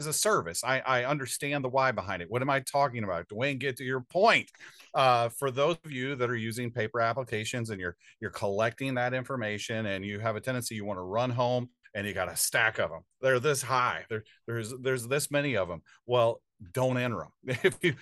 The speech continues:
if you collect a bunch of paper applications, you need to send those in to, that's for us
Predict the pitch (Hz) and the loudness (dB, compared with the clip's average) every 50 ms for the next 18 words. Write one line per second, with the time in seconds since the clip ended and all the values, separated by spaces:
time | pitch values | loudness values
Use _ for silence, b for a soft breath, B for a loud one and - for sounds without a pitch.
0 | B B - 160 139 156 147 - 180 165 160 185 180 196 165 170 170 160 165 151 | B B -4 -2 -2 -2 0 2 4 6 6 6 4 2 0 0 0 -2 0 0
1 | 170 165 139 156 151 151 147 160 151 - 165 175 170 - 151 131 117 135 131 139 | 0 0 0 0 -2 -2 -2 -2 -6 -4 -2 -2 -2 -2 -4 -6 -6 -4 -4 -4
2 | 143 123 117 - - 147 143 143 143 139 120 123 131 135 127 - - 117 107 123 | -4 -2 -2 -2 0 0 2 2 2 2 2 2 0 0 0 -2 -4 -2 0 0
3 | 131 127 - - 120 113 110 - - 131 147 147 123 117 - | 0 0 -2 -4 -4 -4 -4 0 2 4 4 4 4 2 0